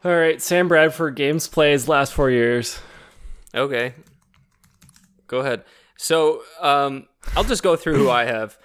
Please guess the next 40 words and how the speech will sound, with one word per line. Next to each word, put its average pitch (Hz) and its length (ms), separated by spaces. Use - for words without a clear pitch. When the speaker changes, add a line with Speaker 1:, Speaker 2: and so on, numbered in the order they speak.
Speaker 2:
I 123 80
got 127 80
Speaker 1:
Yeah. 123 80
Speaker 2:
the 117 60
Packers, 120 440
obviously. 117 540
I 160 100
know 190 140
Speaker 1:
Well, - 80
Speaker 2:
it's 165 80
a 135 80
homer 135 60
Speaker 1:
duh. 135 320
Speaker 2:
pick. - 180
Speaker 1:
Yeah, 143 140
okay. 131 280
Speaker 2:
Yeah, 160 260
Speaker 1:
Move-, 107 120
<laughs> - 0
Speaker 2:
duh. 123 380
Speaker 1:
moving 147 320
on. 131 220
Speaker 2:
I'm 185 160
gonna 240 180
go 170 140
through 190 260
it 202 40
anyways. 117 320
Speaker 1:
But, - 180
no, 269 120
tell 269 160
me 254 100
Speaker 2:
Fuck 226 80
Speaker 1:
why. 214 140
Speaker 2:
you. - 60
Speaker 1:
Like, 160 120
I - 40
wanna 190 160
know 131 100
why, 120 480